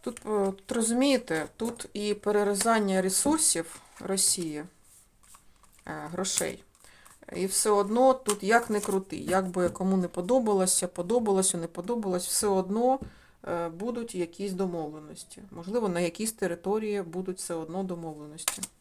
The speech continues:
Розумієте? Тут без домовленості, ну, просто н-, ніяк. Але скажу так, на двадцять четвертий рік надія ще є, і,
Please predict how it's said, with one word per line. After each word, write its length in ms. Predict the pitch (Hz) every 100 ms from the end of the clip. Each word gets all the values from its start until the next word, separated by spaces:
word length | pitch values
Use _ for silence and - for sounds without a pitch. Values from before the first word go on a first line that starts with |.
| -
Розумієте? 540 | 175 180 202 226 226 185 - - - - - - -
Тут 160 | 214 190
без 220 | 190 196
домовленості, 840 | 202 208 247 220 196 185 - 190 180
ну, 100 | 185
просто 360 | 196 190 -
н-, 180 | 180 180 185
ніяк. 640 | 180 185 170 143 - - - - - _ _ _ _ - - - - - - - _ - - - - - - - - -
Але 220 | 185 220
скажу 300 | 262 - 226
так, 260 | 214 175 151
на 100 | 170
двадцять 360 | 185 220 214 185
четвертий 500 | - 196 185 190 190
рік 380 | 247 262 - -
надія 680 | 170 170 170 214 240 165 160
ще 480 | 185 - - 180 156 - _ - - - - - - - - - - -
є, 460 | 180 180 226 254 285 - _ _ _ -
і, 300 | 190 208